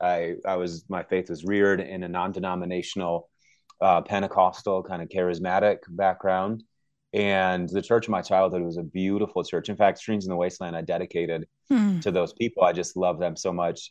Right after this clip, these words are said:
Speaker 1: And they modeled holiness for the
Speaker 2: Mm-hmm.
Speaker 1: first time for me, and le-, it left a lasting impression on me. Um, so our community was a,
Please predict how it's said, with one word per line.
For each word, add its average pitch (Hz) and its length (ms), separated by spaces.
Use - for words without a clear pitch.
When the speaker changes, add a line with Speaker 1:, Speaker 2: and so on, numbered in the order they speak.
Speaker 1:
And 87 460
they 90 540
modeled 90 380
holiness 101 640
for 110 100
the 104 60
Speaker 2:
Mm-hmm. 101 100
Speaker 1:
first 104 220
time 104 240
for 104 180
me, 107 140
and 87 140
le-, 92 100
it 95 160
left 92 200
a 87 40
lasting 85 360
impression 90 420
on 82 120
me. 82 200
Um, 101 300
so 123 140
our 110 80
community 123 340
was 98 120
a, 87 100